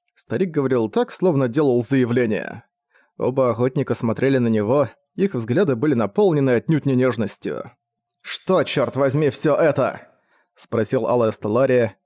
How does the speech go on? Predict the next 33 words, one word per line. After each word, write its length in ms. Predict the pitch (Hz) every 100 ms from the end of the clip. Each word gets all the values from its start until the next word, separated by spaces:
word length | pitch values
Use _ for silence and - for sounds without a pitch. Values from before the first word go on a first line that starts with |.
| _
Его 260 | - 117 196
пристальный 460 | 151 196 139 123
взгляд 300 | 104 117 208
был 180 | 120 139
направлен 520 | 123 107 214 185 135
на 80 | 135
содержимое 540 | 127 123 113 147 127 117
коробки. 520 | 139 - - 95 - - _ _ _ _ _ _
Я 200 | 139 139
не 140 | 143 151
понял. 420 | 156 110 - - _ _ -
Они 240 | 120 127
должны 320 | 135 123 135
прийти 240 | 131 127 147
с 80 | 139
определённой 480 | 123 120 143 143
стороны, 340 | 139 160 170 127
верно? 480 | 113 202 151 - - _ _ _ _ -
Если 480 | 110 120 113 131
вам 240 | 123 123 123
нужна 300 | 117 123 123
какая-нибудь 560 | 123 135 123 123 120
инструкция, 840 | 120 120 180 196 - 135 127 113 - - _
я 200 | 269 208
уверен, 400 | 151 131 180 156
что 160 | 131 127
каждая 360 | 147 131 123 113
позиция 520 | 113 113 208 - 139
будет 200 | 131 113
предоставлять 600 | - 120 - 113 117 131
её 140 | 233
вам 200 | 127 117
сама. 480 | 113 135 117 69 -